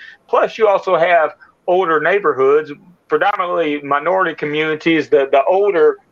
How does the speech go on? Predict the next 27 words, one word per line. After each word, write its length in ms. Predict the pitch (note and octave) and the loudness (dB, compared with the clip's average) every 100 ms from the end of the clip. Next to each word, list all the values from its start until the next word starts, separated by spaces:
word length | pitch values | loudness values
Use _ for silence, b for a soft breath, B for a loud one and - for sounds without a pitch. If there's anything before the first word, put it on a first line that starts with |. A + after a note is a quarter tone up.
| _ - | _ -2
parts 320 | E3 D#3 D#3+ | -2 0 -2
of 140 | C3 | 0
the 80 | D3 | -2
communities, 580 | - D3 D3 C#3+ D#3 B2 | -2 -2 0 0 -6 -2
which 220 | D3+ D3+ | -4 -4
is 100 | B2 | -4
the 100 | C#3 | -2
north 300 | D#3 F3 D#3 | 2 0 0
end, 200 | D#3+ D#3 | -2 -2
the 40 | C3+ | 0
east 340 | D#3+ D3+ - | 0 0 -2
end, 100 | C3 | -4
and 100 | A#2+ | -2
south 360 | G3 A3 - C#3 | 0 0 -2 -4
end, 240 | C3 B2 _ _ E3+ | -4 -6 _ _ -2
that 100 | D#3 | 0
have 200 | D#3+ C#3+ | 0 0
the 120 | C3+ | 0
older, 500 | E3+ D#3+ C#3+ B2+ B2+ | 2 0 2 0 0
uh, 240 | C#3+ C3 A#2+ | 2 2 0
piping, 500 | - G3+ - B2+ B2 _ B B - | -4 -4 -4 -8 -8 _ B B -8
and 80 | F3 | -2
ends 240 | F3 D3+ | -2 0
up 240 | F3 F3+ - | -2 -2 0
that 200 | D3 - _ | 0 -2 _
they 220 | E3 G3+ D#3 | 0 0 0
get 340 | C3+ G3 G3 | 0 0 0